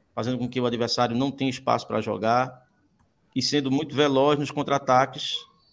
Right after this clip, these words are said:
e, e sendo, entre aspas, letal. Então, é, eu acho que o Santa, para o que ele tem esse ano de desafio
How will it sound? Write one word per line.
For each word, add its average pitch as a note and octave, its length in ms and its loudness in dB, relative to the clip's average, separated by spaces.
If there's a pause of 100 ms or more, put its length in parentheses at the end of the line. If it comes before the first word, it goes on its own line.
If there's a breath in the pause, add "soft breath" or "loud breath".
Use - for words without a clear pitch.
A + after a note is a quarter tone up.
e, B2 460 -4 (240)
e B2 560 -4
sendo, B2+ 580 -2 (440)
entre C#3 260 2
aspas, A#2+ 360 4
letal. B2 540 -2 (1300 soft breath)
Então, D#3 680 -2 (560)
é, A2+ 300 -4
eu B2 160 0
acho C#3 220 0
que D#3 60 -6
o D3+ 40 -2
Santa, D3 640 -2 (1200)
para F3+ 320 10
o F3 160 2
que C#3+ 300 2
ele E3 180 0
tem C3 500 -2 (840)
esse C3 320 -4
ano A2+ 160 -2
de C#3 100 -2
desafio A#2+ 800 -4